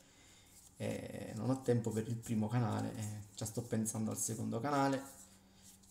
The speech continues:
Ok, pallina. Allora, ti cons-,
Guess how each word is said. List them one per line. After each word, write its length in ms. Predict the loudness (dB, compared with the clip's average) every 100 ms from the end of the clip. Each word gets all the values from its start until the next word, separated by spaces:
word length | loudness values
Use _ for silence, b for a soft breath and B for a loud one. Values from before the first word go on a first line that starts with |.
| -18 -14
Ok, 500 | -12 -6 -2 0 -2 -12 -20 -20 -20 -20 -20 -8
pallina. 440 | -4 0 0 0 -4 -16 B B B B B B B B B -16 -16 -16 -20 -20 -20 -20 -20 _ -20 -20 -20 -18 -18 -18 -20 -20 -20 -16 -14 -14 -18 -20 -20 -14 -14 B B B B -20 -20 -16
Allora, 380 | -10 -10 -10 -14 -18
ti 120 | -12 -8
cons-, 340 | -8 -8